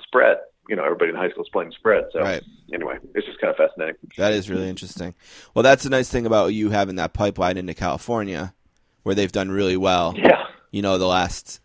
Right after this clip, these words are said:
Speaker 2: six or seven years. You know, I mean, even being able to go into California and get Joe Mixon the way they did. Um,
Speaker 1: Mm-hmm.
Speaker 2: you know, and, uh,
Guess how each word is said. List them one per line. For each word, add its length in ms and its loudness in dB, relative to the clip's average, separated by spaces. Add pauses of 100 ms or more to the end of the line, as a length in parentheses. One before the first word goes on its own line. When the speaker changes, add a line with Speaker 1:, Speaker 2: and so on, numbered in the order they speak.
Speaker 2:
six 280 -6
or 60 -8
seven 300 -4
years. 540 -10 (840)
You 120 -8
know, 300 -4 (200)
I 40 -4
mean, 120 -2
even 280 -2
being 200 2
able 140 0
to 80 -2
go 120 0
into 120 -4
California 520 0
and 100 -8
get 120 -6
Joe 160 -6
Mixon 540 -8 (400)
the 100 -6
way 140 2
they 120 -2
did. 360 -4 (800)
Um, 480 -4 (120)
Speaker 1:
Mm-hmm. 640 -2 (180)
Speaker 2:
you 120 -4
know, 280 -4 (100)
and, 240 -2
uh, 280 0